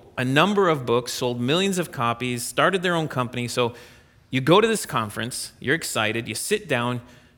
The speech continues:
you grab your notepad, your pen, and you're ready. And then the speaker is introduced to this very loud applause. But right as he opens his mouth,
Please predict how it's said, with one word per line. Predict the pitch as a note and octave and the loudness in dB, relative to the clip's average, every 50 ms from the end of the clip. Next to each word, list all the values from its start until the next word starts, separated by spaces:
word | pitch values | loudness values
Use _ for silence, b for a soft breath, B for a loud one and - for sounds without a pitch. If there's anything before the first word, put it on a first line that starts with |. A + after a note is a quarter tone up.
| _ _ | _ _
you | - A2+ A#2+ | -6 -4 -4
grab | A#2+ A#2+ B2 C3 C#3 D3 D#3+ F3 F#3+ G3 F#3+ - - - - | -2 2 4 6 6 8 6 6 4 2 -2 -8 -14 -14 -10
your | A2+ A2+ | -8 0
notepad, | A#2+ D3 F#3+ F#3 - F#3 F3+ F3+ F3 F3+ F3 E3+ - - - - | 2 2 2 2 2 0 2 2 2 2 0 -4 -8 -16 -16 -14
your | - G#2+ | -14 -10
pen, | - - - F3+ F#3 F3+ F3+ F#3 F#3 F3 D#3+ - - - - | -6 0 2 4 4 4 2 0 -2 -6 -8 -12 -18 -12 -8
and | A#2+ A#2+ | -6 -4
you're | B2 C3 | -2 0
ready. | B2+ C3+ B2 A2+ G2 - - - - - - _ _ _ _ _ _ _ _ _ _ _ _ _ _ _ _ - | 4 4 4 4 2 -4 -12 -18 -20 -20 -20 _ _ _ _ _ _ _ _ _ _ _ _ _ _ _ _ -4
And | C3+ C3+ | 0 2
then | C#3 C3+ | 2 2
the | B2 | 0
speaker | - - - E3+ E3+ D#3+ D#3+ | -2 -2 -2 -2 0 2 2
is | C#3+ B2+ | 0 0
introduced | C3+ D3 D3+ D3 - D3 C3 B2+ D#3 F#3 G3 F#3+ - - - | 0 -2 -2 0 -2 -4 -2 0 0 2 2 0 -2 -4 -6
to | - | -4
this | C3+ A#2 A2+ A2 | -4 -4 -4 -4
very | A#2+ A2+ A#2+ C3+ F3 F#3+ F#3+ G#3 G#3 G3 | -6 -8 -2 2 4 6 6 8 6 6
loud | F#3 E3+ E3 D#3 D#3+ D3 | 6 6 6 6 6 4
applause. | D3 - - C#3+ A#2 G2+ F2+ E2 - - - - - - - - - _ _ _ _ _ _ _ _ _ _ _ _ _ _ _ _ _ _ _ _ _ _ _ _ _ _ _ _ _ _ _ _ _ _ _ _ _ _ _ _ _ _ _ _ _ B B B B B B B - | 2 0 0 0 0 0 0 -4 -6 -10 -10 -10 -12 -16 -20 -20 -20 _ _ _ _ _ _ _ _ _ _ _ _ _ _ _ _ _ _ _ _ _ _ _ _ _ _ _ _ _ _ _ _ _ _ _ _ _ _ _ _ _ _ _ _ _ B B B B B B B -4
But | A#2 G#2+ | -4 -4
right | - A2+ A#2 B2+ C#3+ E3+ G3+ G#3+ - | -2 2 4 6 6 6 4 2 0
as | - E3 E3 E3+ F3 F3+ E3+ - - | 0 2 2 2 2 0 -2 -6 -8
he | - - C#3+ | -4 -2 -2
opens | C#3 D3 D3 E3 D#3+ D#3 D#3+ | -2 0 -2 -4 -6 -4 -4
his | E3+ D#3+ D3+ - | -6 -6 -6 0
mouth, | D3 D3 A#2 G#2+ G#2 G2+ - - - | 0 2 2 2 -2 -6 -10 -14 -16